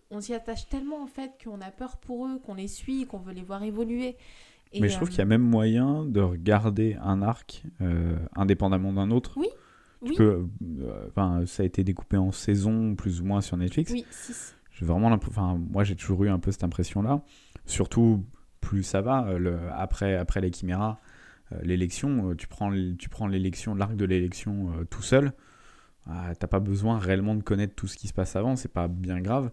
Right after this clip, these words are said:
Speaker 1: Oui.
Speaker 2: Surtout que Togashi a beau être, euh, euh, très relou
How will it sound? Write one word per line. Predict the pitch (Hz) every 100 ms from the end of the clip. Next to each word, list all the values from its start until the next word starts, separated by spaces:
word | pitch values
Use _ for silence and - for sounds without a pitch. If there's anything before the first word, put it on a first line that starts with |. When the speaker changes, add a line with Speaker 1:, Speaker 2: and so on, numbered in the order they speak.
| 226
Speaker 1:
Oui. | 254 339
Speaker 2:
Surtout | - 101 131
que | 131 107 101 95 - - -
Togashi | - 104 104 104 120 120 87
a |
beau | 87 101
être, | 95 - 87
euh, | 85 82 - - - - - - - -
euh, | 76 73 78 78 78 76 - - - - - -
très | - - 95
relou | 98 107 110